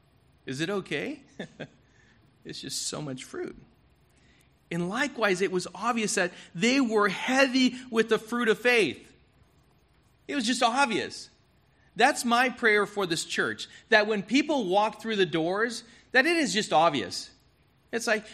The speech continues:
"You know what? At this church, we love Jesus." Yeah, no, <laughs> yeah. I, I know you love Jesus. At, at this church, uh, we love, we love each other.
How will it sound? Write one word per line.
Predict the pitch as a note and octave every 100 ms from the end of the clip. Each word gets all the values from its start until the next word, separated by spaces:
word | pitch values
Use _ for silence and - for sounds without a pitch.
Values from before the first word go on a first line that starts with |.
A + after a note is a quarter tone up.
| -
"You | C4
know | C#4 A#3+
what? | A#3+ B3 A#3+ -
At | G3
this | A3 A3
church, | A3 A3+ G#3+
we | G#3 G3+
love | F#3+ F#3
Jesus." | C#3+ F3+ C#3+ A#2 - - -
Yeah, | F3
no, | G3+ G#3 F#2
<laughs> | -
yeah. | - - _ _ _ _ _ -
I, | - -
I | F#3+
know | G#3 A3
you | F3+ D#3+
love | D#3+ C3
Jesus. | D#3 B2+ F2+ - - _ _ _ _ _ _ _ _ _ _ -
At, | F3 G3+ G#3+ -
at | G#3 G#3
this | C4+ -
church, | A#3+ A3+ A3+ - - _ _ -
uh, | A3 F3+
we | A3+ A#3
love, | G3+ A3+ F3+ D3 E3 - _ - - _ _ _ _ _ _
we | F3 F#3+
love | G3 G#3+ G3+
each | G3 -
other. | C3+ C#3 G2+